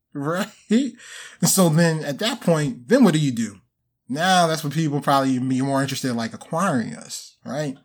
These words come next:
I mean, we just saw a few weeks ago, Greenspring Associates, which is not a small fund at all.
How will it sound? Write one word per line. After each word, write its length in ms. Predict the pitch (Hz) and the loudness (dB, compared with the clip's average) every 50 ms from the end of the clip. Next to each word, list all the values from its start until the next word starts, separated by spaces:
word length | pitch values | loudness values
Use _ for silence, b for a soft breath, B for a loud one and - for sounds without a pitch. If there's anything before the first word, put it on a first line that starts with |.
| b b b b b b b | b b b b b b b
I 60 | - 147 | -4 0
mean, 220 | 151 151 147 147 | 0 2 4 4
we 100 | 175 185 | 4 4
just 220 | 175 185 160 - | 4 2 0 -2
saw 580 | - - 160 156 156 151 147 143 139 135 123 - b b b b | -2 0 2 4 4 4 2 2 0 -2 -6 -10 b b b b
a 40 | 147 | -12
few 220 | - - 180 180 143 | -4 0 0 2 2
weeks 220 | 160 214 - - | 2 0 -2 -2
ago, 240 | 151 143 143 131 127 | -2 0 0 0 0
Greenspring 520 | 120 131 156 170 165 156 - 165 156 147 | 0 0 0 0 0 0 -2 -2 -2 -2
Associates, 640 | 131 - - 185 190 - - 127 120 - - - - | -2 -2 0 -2 -2 -2 -4 -6 -6 -8 -10 -10 -8
which 140 | 143 147 - | -6 -6 -4
is 100 | - 147 | -2 0
not 180 | 160 135 110 | 0 0 0
a 40 | - | -2
small 300 | - - 151 143 131 127 | -4 -4 -2 -2 -2 -2
fund 240 | - - 139 127 107 | -2 -2 -2 -2 -2
at 80 | 92 113 | -2 -2
all. 320 | 143 143 101 92 98 | -2 -2 -2 -4 -6